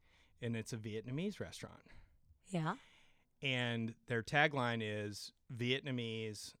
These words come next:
Speaker 1: and barbecue.
Speaker 2: Okay.
Speaker 1: And have you ever had, it's spelled P H O?
Speaker 2: Yeah,
Speaker 1: Uh,
Speaker 2: pho.
Speaker 1: yeah. Okay,
Speaker 2: Pho.
Speaker 1: so, yeah.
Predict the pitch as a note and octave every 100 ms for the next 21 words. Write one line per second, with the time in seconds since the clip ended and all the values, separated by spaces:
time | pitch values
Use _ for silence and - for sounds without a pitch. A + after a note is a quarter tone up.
0 | - A2 G#2 G2+ A#2 B2+ A2+ - F#2 -
1 | - _ _ _ _ _ - E3 D#3 F#3+
2 | - _ _ _ - B2+ A#2 A2+ - _
3 | - - _ - C3 C3 D3 G#3 G#3+ E3
4 | C3 - A#2+ A#2 A2+ A2 - _ _ _
5 | - A#2 - - B2 A2+ G2+ - C3 C3
6 | - A#2+ A#2 - - G2+ G#2+ A#2+ C#3 B3+
7 | C#4+ G3 - - - E4+ F3 C#3 - -
8 | C#3 G#2 - - - D3 - A3 F3+ -
9 | - E3+